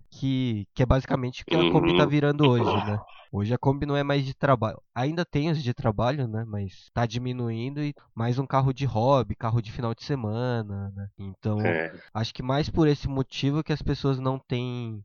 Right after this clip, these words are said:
Speaker 1: aquele, aquela paixão ali, "Nossa, eu quero ter uma Kombi", né? Tanto que até você, é, querer ter a Kombi, acho que demorou esse processo, né?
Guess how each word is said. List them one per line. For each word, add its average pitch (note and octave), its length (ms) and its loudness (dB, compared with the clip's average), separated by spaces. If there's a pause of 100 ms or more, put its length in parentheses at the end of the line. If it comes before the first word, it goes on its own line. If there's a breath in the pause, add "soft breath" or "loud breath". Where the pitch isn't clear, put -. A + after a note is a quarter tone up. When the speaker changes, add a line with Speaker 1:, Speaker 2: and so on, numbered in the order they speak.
(100)
Speaker 1:
aquele, A2 540 -4
aquela A#2+ 280 -2
paixão A2+ 500 -2
ali, G#2 120 -4
"Nossa, B2 520 0
eu G2+ 100 -2
quero B2 260 -2
ter - 160 -4
uma A2+ 140 -2
Kombi", G2+ 420 -6
né? G2+ 140 -8 (100)
Tanto C3 240 0
que E3+ 60 0
até D3+ 220 0
você, D#3 540 0 (140)
é, G#2 300 -2 (100)
querer B2 360 2
ter C3+ 160 0
a A2+ 80 -2
Kombi, C#3 320 0
acho C#3+ 120 -4
que - 80 -10
demorou C#3+ 460 4
esse - 180 0
processo, G#2+ 640 -2
né? G2+ 120 -8